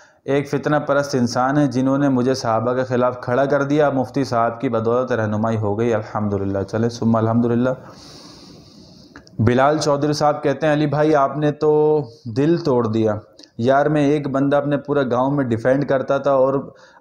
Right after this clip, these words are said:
आज मेरी कुत्तों वाली हो रही है, हत्ता कि मुझे रोना आ रहा है, जलील करवा दिया यार आपने दिल तोड़,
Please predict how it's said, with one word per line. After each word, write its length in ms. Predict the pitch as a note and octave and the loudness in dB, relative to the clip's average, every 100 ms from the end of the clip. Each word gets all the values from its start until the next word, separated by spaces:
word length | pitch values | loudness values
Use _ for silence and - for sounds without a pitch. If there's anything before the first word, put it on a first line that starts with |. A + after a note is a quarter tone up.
| B2+ | 2
आज 260 | C3 C#3 | 2 2
मेरी 220 | D3 D#3 | 2 2
कुत्तों 400 | D#3 D3+ D3+ E3 | 0 -2 0 2
वाली 240 | D3+ C#3+ D3 | 4 4 2
हो 200 | B2 A#2 | 2 2
रही 200 | A#2+ A2+ | 2 2
है, 220 | A2 G#2 | 0 -2
हत्ता 280 | A#2+ A#2+ D3+ | -4 0 0
कि 140 | D3+ D3+ | 2 2
मुझे 300 | C#3+ C#3+ D3 | 2 2 2
रोना 340 | A#2+ C3+ D3+ | 4 4 4
आ 180 | C3 C3+ | 2 2
रहा 240 | C3 C3 | 4 2
है, 180 | C3 D3 | 4 2
जलील 400 | A2 A#2 C3+ D3 | 2 0 2 2
करवा 320 | C3+ B2+ A#2+ | 2 2 2
दिया 200 | B2 C3 | 2 2
यार 240 | A#2+ A#2 A#2+ | 4 2 2
आपने 320 | A#2 A#2+ C3+ | 0 -2 -4
दिल 300 | A2+ C#3+ D3+ | 0 0 0
तोड़, 260 | C3+ A#2 | 0 2